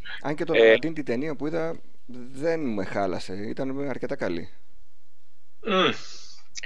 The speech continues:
Speaker 2: Εγώ βλέποντας το δεύτερη φορά κάποια κομμάτια τα εκτίμησα λίγο περισσότερο. Ε, το Beauty and the Beast μου φάνηκε λίγο καλύτερο σαν εκτέλεση.
Speaker 1: Ναι.
Speaker 2: Ε, εντάξει, η Disney τα προφαρε-, προφανώς και προσπαθεί να αρμέξει
Speaker 1: Ε, βέβαια.
Speaker 2: τις παιδικές μας αναμνήσεις.
Speaker 1: Ε, βέβαια.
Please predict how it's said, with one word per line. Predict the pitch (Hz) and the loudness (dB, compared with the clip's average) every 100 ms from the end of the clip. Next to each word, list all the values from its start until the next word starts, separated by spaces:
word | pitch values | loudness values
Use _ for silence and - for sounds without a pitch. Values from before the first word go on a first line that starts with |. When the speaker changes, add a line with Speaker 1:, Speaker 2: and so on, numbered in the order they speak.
| - - - - | -4 -4 -4 2
Speaker 2:
Εγώ | 135 147 | 4 8
βλέποντας | 170 175 170 | 8 6 6
το | 151 | 6
δεύτερη | 147 - 127 | 4 4 4
φορά | 117 104 | 6 4
κάποια | 107 107 | 2 2
κομμάτια | 104 101 101 | 4 2 2
τα | - | 0
εκτίμησα | - 110 95 - | 0 0 2 4
λίγο | 92 | 4
περισσότερο. | 92 90 - 90 87 - - - - - - - - | 4 4 4 4 4 2 -2 -4 -4 -4 -4 -4 0
Ε, | 113 110 110 107 104 | 6 8 10 8 6
το | 113 107 104 | 8 8 8
Beauty | 95 - | 6 4
and | 123 | 4
the | 120 | 4
Beast | 113 | 2
μου | 117 | 2
φάνηκε | 120 117 | 4 6
λίγο | 117 | 6
καλύτερο | 110 110 110 95 | 6 4 6 4
σαν | 90 | 4
εκτέλεση. | 87 - 87 85 127 - - - - - | 0 2 2 2 0 -2 -4 -4 -4 -4
Speaker 1:
Ναι. | 120 110 | -4 4
Speaker 2:
Ε, | 131 127 | 6 6
εντάξει, | 131 123 - | 6 4 2
η | - 117 | 0 4
Disney | 113 | 6
τα | 113 113 | 8 6
προφαρε-, | 110 110 104 110 - | 6 0 0 0 0
προφανώς | 107 107 107 - | 0 2 2 2
και | |
προσπαθεί | 110 - 92 104 | 0 0 0 2
να | 90 87 - - - - - - - | 2 0 -2 -4 -4 -4 -4 -4 0
αρμέξει | 95 92 101 - 92 110 - | 2 4 4 2 0 0 -2
Speaker 1:
Ε, | |
βέβαια. | 113 107 | -2 0
Speaker 2:
τις | 87 82 | 2 2
παιδικές | 113 90 - 92 - | 2 0 2 2 4
μας | 85 | 4
αναμνήσεις. | 101 90 90 92 95 95 | 4 4 2 2 2 0
Speaker 1:
Ε, | 90 | -4
βέβαια. | 92 - | -4 -4